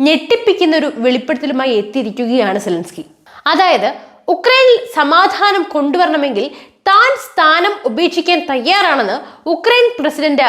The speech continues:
വ്ളാഡിമിർ സെലൻസ്കി കഴിഞ്ഞ ദിവസം പറഞ്ഞു. ഉക്രൈനിന്റെ നാറ്റോ പ്രവേശനത്തിനായി തന്റെ വിടവാങ്ങലിന് പകരമായി താൻ പോകാമെന്ന് തന്നെ അദ്ദേഹം പരിഹസിച്ചു.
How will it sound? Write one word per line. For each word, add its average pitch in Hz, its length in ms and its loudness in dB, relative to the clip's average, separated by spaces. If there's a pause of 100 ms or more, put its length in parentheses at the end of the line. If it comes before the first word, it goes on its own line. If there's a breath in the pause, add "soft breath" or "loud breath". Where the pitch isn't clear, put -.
(120)
വ്ളാഡിമിർ 349 520 2
സെലൻസ്കി 254 540 -4 (200 loud breath)
കഴിഞ്ഞ 403 440 2
ദിവസം 247 320 -4
പറഞ്ഞു. 185 280 -4 (580 soft breath)
ഉക്രൈനിന്റെ 403 760 2
നാറ്റോ 294 600 0
പ്രവേശനത്തിനായി 302 760 -2
തന്റെ 427 540 0
വിടവാങ്ങലിന് 349 600 2 (100)
പകരമായി 269 480 2 (380 loud breath)
താൻ 392 280 2
പോകാമെന്ന് 302 680 2
തന്നെ 220 300 -2
അദ്ദേഹം 226 380 -4
പരിഹസിച്ചു. 190 540 -6